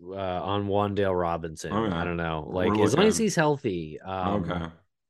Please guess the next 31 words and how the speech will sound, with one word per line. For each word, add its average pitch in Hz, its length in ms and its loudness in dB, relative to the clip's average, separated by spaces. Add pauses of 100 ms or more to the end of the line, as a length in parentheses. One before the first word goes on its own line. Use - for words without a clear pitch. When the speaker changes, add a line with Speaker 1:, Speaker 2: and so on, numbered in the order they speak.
(120)
Speaker 2:
Yeah, 87 140 -4
Speaker 1:
I 143 80 -2
don't 170 100 6
Speaker 2:
we 170 60 8
Speaker 1:
know. 151 100 6
Speaker 2:
get - 140 -2
it. - 100 0
Speaker 1:
<laughs> - 20 -6
I 170 80 0
don't 214 100 4
know 202 140 6
about 147 160 4
Slayton, 82 460 -2 (100)
honestly. 80 580 -8 (640)
Speaker 2:
I 175 140 0
know. 202 80 4
Speaker 1:
I 170 160 4
don't 180 80 2
Speaker 2:
I'm 196 60 4
just - 140 0
Speaker 1:
know. 165 60 4
Speaker 2:
saying 151 140 2
in 131 100 2
terms 131 320 -2
of 98 100 -6
this 110 240 -2
year, 107 200 4
in 92 80 0
terms 95 220 -2
of, 92 40 0
like, 87 120 -2